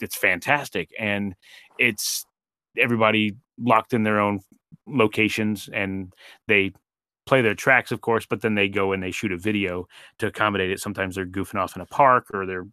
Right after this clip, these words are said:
you know, in various locations. And either way, the songs are just badass, you know. And I think that the excitement of collaborating with friends is, is, uh, very apparent in that. And, um, of course, I'm shooting from that angle with these guys, whereas with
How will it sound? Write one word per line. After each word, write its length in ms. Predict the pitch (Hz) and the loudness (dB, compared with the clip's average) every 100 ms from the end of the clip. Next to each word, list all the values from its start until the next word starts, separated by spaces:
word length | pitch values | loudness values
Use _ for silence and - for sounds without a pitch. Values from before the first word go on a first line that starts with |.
| - | -12
you 100 | 95 | -10
know, 100 | 87 | -10
in 100 | 90 | -6
various 260 | 98 92 - | -4 -4 -4
locations. 540 | 92 120 110 107 101 | -4 -2 -2 -4 -6
And 120 | 98 98 - - - - 135 | -8 -10 -16 -18 -20 -20 -2
either 200 | 202 151 | 2 6
way, 280 | 135 143 120 113 | 6 4 2 -2
the 120 | 117 | -6
songs 300 | 101 117 127 | 0 2 2
are 60 | 107 | -2
just 220 | 101 - | -8 -6
badass, 580 | 95 85 90 104 85 - | -2 0 0 -2 -2 -8
you 60 | 98 | -6
know. 160 | 90 | -2
And 200 | 98 104 101 | -2 0 0
I 80 | |
think 300 | 101 123 110 - _ _ _ - | 0 -2 -4 -8 _ _ _ -2
that 220 | 113 - | -2 0
the 100 | 110 | -2
excitement 460 | 98 - 113 110 104 | -2 2 0 0 -6
of 100 | - | -4
collaborating 580 | 107 104 104 101 95 | 0 0 2 -2 -2
with 140 | 92 - _ - | -6 -10 _ -20
friends 680 | 120 - 101 104 90 87 - - | -14 -2 0 0 -4 -12 -16 -8
is, 440 | 104 90 - - - | -6 -6 -12 -14 -14
is, 340 | 104 90 90 98 - 101 | -12 -12 -16 -18 -14 -10
uh, 80 | 95 | -6
very 280 | 110 104 92 | -2 -2 -2
apparent 480 | - - 104 92 - | -6 -4 -4 -4 -8
in 180 | 101 95 | -8 -8
that. 240 | 87 90 | -8 -8
And, 300 | 113 98 92 92 - - - - | -8 -8 -8 -12 -20 -20 -20 -10
um, 360 | 98 92 87 87 - | -4 -4 -6 -6 -4
of 120 | 113 | -2
course, 400 | 123 107 - - _ _ - _ _ - 151 123 | 0 0 -2 -10 _ _ -20 _ _ -16 -6 0
I'm 160 | 127 | 2
shooting 460 | 110 - - 127 110 | 2 -2 2 2 2
from 240 | - 110 | 0 -2
that 200 | 101 110 | 2 4
angle 260 | 113 104 95 | 4 2 0
with 160 | 98 98 | -2 0
these 180 | 123 | 0
guys, 280 | 107 95 98 | 2 2 2
whereas 640 | 101 101 95 98 98 95 98 | 0 0 0 -4 -4 -6 -6
with 160 | 95 | -12